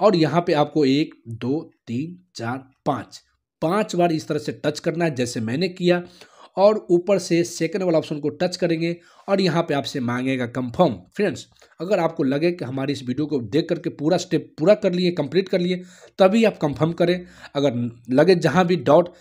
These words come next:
कि नहीं कुछ मिस हुआ है तो कंफर्म, कंफर्म ना करें, ठीक है फ्रेंड्स। ये देखिए जैसे ही ओके करेंगे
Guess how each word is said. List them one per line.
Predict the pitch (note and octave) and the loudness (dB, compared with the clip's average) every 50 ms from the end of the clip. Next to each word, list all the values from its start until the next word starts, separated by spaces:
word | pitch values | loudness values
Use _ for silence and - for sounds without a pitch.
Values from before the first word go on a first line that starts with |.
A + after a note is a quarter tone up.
| _ _ - | _ _ -4
कि | D3 | 0
नहीं | D3+ D#3 C#3+ | 2 2 2
कुछ | - - F3 F3 - | 2 0 0 0 -2
मिस | C3 B2 D3+ F3 F3 - | -4 0 0 0 0 2
हुआ | G3 F#3 F3+ F3 | 2 4 4 4
है | - C3+ - - _ - | 2 -2 -6 -14 _ -4
तो | F3 E3 | -4 -2
कंफर्म, | - D#3+ D3 D3 - - - _ _ - - _ _ _ _ _ _ _ _ _ _ _ _ _ _ _ _ _ _ _ - | 0 0 -2 -2 -2 -12 -16 _ _ -20 -20 _ _ _ _ _ _ _ _ _ _ _ _ _ _ _ _ _ _ _ 0
कंफर्म | F3+ F3 E3 - F3+ G#3+ F#3+ C3+ | 0 2 4 4 2 2 2 2
ना | C#3 D#3+ D#3 | 2 0 0
करें, | D#3+ - C3 A#2 G2+ G2 - | 0 -2 -8 -8 -8 -10 -6
ठीक | - G3 F#3+ | -4 -4 -2
है | G#3+ E3+ | -2 -2
फ्रेंड्स। | - G3 F#3+ - - _ _ _ _ _ - | -4 -4 -6 -8 -16 _ _ _ _ _ 2
ये | D#3 F#3 | 2 4
देखिए | F#3 G3 - F#3 D#3+ | 4 2 -4 -2 -4
जैसे | E3+ E3+ - G#3 | -4 -4 -2 0
ही | G#3+ B3 | 0 0
ओके | C#4 A3 G3+ F3+ F3+ G3+ | 2 2 0 0 0 -2
करेंगे | F3 F3+ F3 E3+ E3+ F3 F3 | -2 0 0 0 0 0 -2